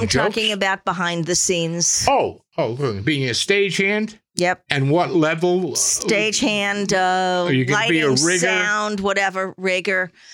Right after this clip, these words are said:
Speaker 2: Yeah.
Speaker 1: uh,
Speaker 2: A
Speaker 1: prop
Speaker 2: rigger,
Speaker 1: person.
Speaker 2: a rigger, for those who, who don't know, is somebody who brings in cables and steel and joins everything together, rigging it up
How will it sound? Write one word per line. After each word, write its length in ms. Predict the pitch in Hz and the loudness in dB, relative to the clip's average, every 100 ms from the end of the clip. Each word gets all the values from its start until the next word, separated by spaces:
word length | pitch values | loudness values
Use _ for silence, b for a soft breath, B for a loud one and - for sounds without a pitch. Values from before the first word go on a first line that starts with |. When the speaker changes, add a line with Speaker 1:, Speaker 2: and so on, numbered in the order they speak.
| B | B
Speaker 2:
Yeah. 160 | 123 180 | 0 2
Speaker 1:
uh, 420 | 180 175 175 175 | 2 2 2 -2
Speaker 2:
A 80 | 165 | -4
Speaker 1:
prop 220 | - 196 190 | -2 2 2
Speaker 2:
rigger, 200 | 165 175 | 2 0
Speaker 1:
person. 420 | 220 - 220 202 | 0 0 0 2
Speaker 2:
a 100 | 147 | 4
rigger, 340 | 160 180 170 | 4 2 0
for 160 | 135 151 | 0 0
those 340 | 143 147 139 - | 2 0 0 0
who, 140 | 147 | 2
who 140 | 135 131 | 2 0
don't 300 | 135 135 131 | 0 0 0
know, 220 | 143 120 | 0 2
is 100 | 107 | 2
somebody 380 | - 131 131 117 | 0 0 0 0
who 140 | 123 | 0
brings 440 | 117 135 135 110 123 | 0 0 0 2 0
in 260 | 123 117 B B B B | 0 -4 B B B B
cables 680 | - 185 170 165 170 165 - | 0 2 2 4 4 2 0
and 240 | 135 123 | 0 0
steel 840 | 117 - - 175 165 160 160 156 B B B | 0 -2 0 0 2 4 4 2 B B B
and 180 | 127 123 | 0 0
joins 680 | 101 139 160 180 190 156 156 | 0 2 4 4 2 2 2
everything 500 | 190 208 208 202 180 | 2 0 0 0 0
together, 680 | 156 135 190 196 139 123 123 B B - | 0 0 0 2 2 0 -4 B B -2
rigging 680 | 107 123 208 226 156 151 | 2 4 4 2 0 0
it 120 | 156 175 | 2 2
up 300 | 175 - | 0 -2